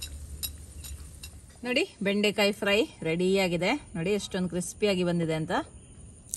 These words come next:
ನೋಡಿ, ಸೂಪರ್ ಆಗಿದೆ.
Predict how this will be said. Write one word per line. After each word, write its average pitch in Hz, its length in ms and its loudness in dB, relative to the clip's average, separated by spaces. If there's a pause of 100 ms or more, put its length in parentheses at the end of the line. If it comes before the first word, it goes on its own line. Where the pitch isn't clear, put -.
(2250)
ನೋಡಿ, 160 180 -8 (340)
ಸೂಪರ್ 180 400 -2
ಆಗಿದೆ. 156 240 0